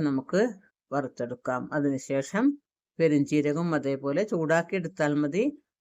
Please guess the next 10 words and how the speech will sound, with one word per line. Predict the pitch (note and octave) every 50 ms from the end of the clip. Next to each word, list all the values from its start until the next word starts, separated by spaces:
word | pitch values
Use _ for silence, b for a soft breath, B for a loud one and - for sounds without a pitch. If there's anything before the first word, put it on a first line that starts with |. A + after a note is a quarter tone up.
| - D#3+
നല്ലവണ്ണം | E3 E3 D#3+ D#3+ D#3+ E3+ E3+ F3 F#3 F#3+ F3+ E3+
വറുത്തെടുക്കുകയൊന്നും | E3 C#3+ - - C#3+ C3+ C3+ - _ C#3+ C#3+ C#3+ C#3 C#3+ C#3 C#3 C3+
വേണ്ട. | C3+ C3+ C3+ D3 E3 G3+ A#3+ A3+ - _ _ _ _ _ _ _ _ _ _ _ _ _ _ _ _ _ _ -
ആ | - F#3+ F#3 F#3
മസാലകളെല്ലാം | F3 E3 - D#3+ D#3+ D#3 D#3+ D3+ D3+ D3+ D3+ D3 D3 D3+ E3+ G#3 G#3+
ചൂടാക്കിയെടുക്കുക. | F#3+ E3+ D3 C3 B2+ B2 - - - B2 A#2+ B2 A#2+ - - B2+ B2+ B2+ B2 - _ _ _ _ _ _ _ _ _ _ _ _ _ _ _ _ _ _ _ _ _ _ _ _ _ _ _ _ _ _ _ - G3+
അതിൻ്റെ | G#3 G#3 F#3+ G#3 G3+ G3+ F#3+
ചൂടെല്ലാം | F3+ F3 D#3+ D#3+ E3 E3+ E3+ E3+ E3 E3
മാറി | D#3 D3 C#3+ C#3 C#3+
വരുമ്പോഴേക്ക് | C#3+ C#3+ C3+ C#3 C#3 C#3 C#3+ D3 D3+ D3+ F#3